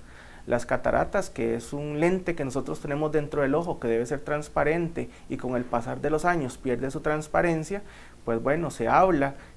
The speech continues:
que las condiciones de, por las enfermedades sistémicas, hablamos de diabetes, hipertensión,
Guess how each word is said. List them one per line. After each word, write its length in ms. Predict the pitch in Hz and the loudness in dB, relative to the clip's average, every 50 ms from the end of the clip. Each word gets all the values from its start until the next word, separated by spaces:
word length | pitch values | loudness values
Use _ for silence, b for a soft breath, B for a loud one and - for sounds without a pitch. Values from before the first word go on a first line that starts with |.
| - - | -20 -8
que 320 | - 120 117 117 117 117 117 | -4 0 2 2 4 2 2
las 440 | 117 117 113 113 117 113 110 - | 0 0 -2 0 0 -2 -2 -4
condiciones 640 | - - 127 123 120 117 113 131 131 139 147 156 156 | -6 -6 -4 -2 -2 -2 0 0 0 0 0 -2 -2
de, 120 | 151 151 143 | -2 -2 -2
por 160 | - - 135 | 0 0 0
las 160 | 123 120 139 | 0 0 -2
enfermedades 480 | 135 117 127 120 117 113 113 120 135 - | -2 -2 -2 -2 -2 -2 -2 -4 -4 -4
sistémicas, 640 | 151 135 - - 156 170 175 165 165 - 131 117 | -6 -4 0 0 2 2 2 0 -2 -2 -4 -4
hablamos 340 | 117 110 113 117 120 131 143 | -4 -2 -2 0 0 0 2
de 120 | 139 143 131 | 2 2 2
diabetes, 540 | 123 113 113 123 143 151 151 - 143 117 110 | 2 2 4 4 6 4 4 2 0 -4 -4
hipertensión, 880 | 117 - - 113 - - - 110 113 117 - - 139 139 147 151 170 | -6 -6 -6 -6 -6 -6 -6 -8 -6 -6 -4 -2 0 0 0 -2 -4